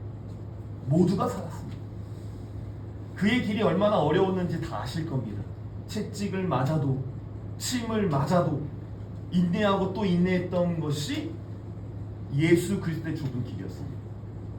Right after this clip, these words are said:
그러나 그 좁은 길을 통과하신 이유는 무엇입니까? 그 길에 사람을 살리는 길이 있었기 때문입니다. 그런 은혜를 저와 여러분들이 받았다면, 값진 진주를 봤다면,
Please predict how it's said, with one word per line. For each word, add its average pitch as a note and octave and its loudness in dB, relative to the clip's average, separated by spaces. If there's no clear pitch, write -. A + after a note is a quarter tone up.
그러나 E3+ 2
그 E3+ 0
좁은 F#3 4
길을 F#3 2
통과하신 F#3+ 2
이유는 D#3+ 2
무엇입니까? B2 -2
그 D#3 0
길에 - -2
사람을 F#3+ 0
살리는 E3+ -2
길이 C3 -4
있었기 B2 -4
때문입니다. D3 -2
그런 G3+ 6
은혜를 D#3 4
저와 C#3 2
여러분들이 C#3 2
받았다면, - -8
값진 C4 4
진주를 G3 6
봤다면, - -4